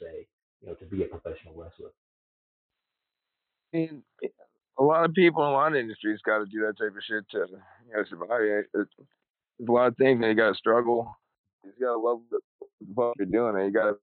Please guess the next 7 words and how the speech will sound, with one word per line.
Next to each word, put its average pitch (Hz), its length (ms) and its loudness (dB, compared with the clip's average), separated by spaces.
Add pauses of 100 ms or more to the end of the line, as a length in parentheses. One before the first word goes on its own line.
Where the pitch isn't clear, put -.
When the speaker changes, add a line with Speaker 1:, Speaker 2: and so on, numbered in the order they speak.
Speaker 2:
really 110 140 2
have 95 180 0
passion 117 380 -4
in 110 120 0
it. 107 180 -2 (1300)
Um, 90 500 -2 (680)
it's, 92 280 0